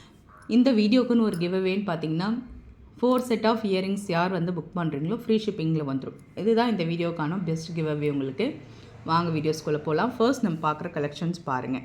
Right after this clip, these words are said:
எல்லாமே உங்களுக்கு பட்ஜெட் ஃப்ரெண்ட்லியா, கேரண்டியா, நீங்க டெய்லி வேர் எல்லாமே பண்ற மாதிரி தான் இருக்க போகுது. வாங்க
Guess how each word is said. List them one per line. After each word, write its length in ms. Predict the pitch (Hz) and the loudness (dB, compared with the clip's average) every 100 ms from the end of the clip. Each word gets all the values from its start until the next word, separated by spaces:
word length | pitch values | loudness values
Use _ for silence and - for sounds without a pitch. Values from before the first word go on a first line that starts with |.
| - - - - - 170 | -12 -20 -20 -20 -6 2
எல்லாமே 460 | 196 233 233 202 220 | 4 4 4 2 2
உங்களுக்கு 240 | 208 170 165 | 0 -2 -4
பட்ஜெட் 240 | 165 185 | -2 -4
ஃப்ரெண்ட்லியா, 340 | 185 175 170 180 175 | -4 -4 -2 -4 0
கேரண்டியா, 580 | 156 165 175 170 165 165 - - - - - 180 | 2 2 0 -4 -4 -4 -6 -16 -20 -20 -6 -2
நீங்க 160 | 165 160 | 0 0
டெய்லி 260 | 170 185 185 | 0 2 2
வேர் 220 | 170 160 160 - - - - - - - - - 175 | 2 -2 -4 -14 -20 -20 -20 -20 -20 -20 -20 -10 -6
எல்லாமே 240 | 170 175 170 | -4 -4 -4
பண்ற 240 | 147 165 170 | -2 -2 -2
மாதிரி 240 | 156 156 151 | -2 -4 -4
தான் 120 | 170 | -4
இருக்க 200 | 151 151 143 | -4 -6 -6
போகுது. 240 | 135 185 - - - - - - - - - - - | -4 -4 -8 -14 -18 -20 -20 -20 -20 -20 -20 -20 -4
வாங்க 200 | 165 170 | -2 -2